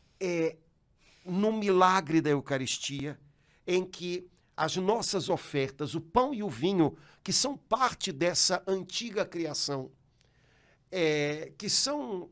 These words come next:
elementos tão simples que cabem nas mãos dos homens, eles são, pelo poder do Espírito Santo, transformados no corpo e no sangue de Cristo. A gente poderia dizer que eles são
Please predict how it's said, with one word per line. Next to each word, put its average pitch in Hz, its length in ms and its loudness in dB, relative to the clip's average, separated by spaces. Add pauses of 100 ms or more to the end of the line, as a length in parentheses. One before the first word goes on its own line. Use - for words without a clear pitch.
elementos 208 680 2
tão - 340 -4
simples - 720 -2
que 180 120 -2
cabem 185 440 4
nas 151 200 -2
mãos 156 260 -2
dos 117 240 -8
homens, 147 460 -2 (640)
eles 202 280 4
são, 214 340 -2 (140)
pelo 285 280 0
poder 180 420 -4
do 156 80 -4
Espírito 156 540 -6
Santo, 180 500 -2 (440)
transformados 170 1200 2
no 143 160 -2
corpo 190 500 2
e 156 40 0
no 143 100 -2
sangue 143 400 -4
de 120 100 -8
Cristo. - 440 -8 (260)
A 147 100 0
gente 160 200 -2
poderia 170 340 -2
dizer 165 240 -6
que 170 80 -10
eles 151 140 -2
são 180 280 -2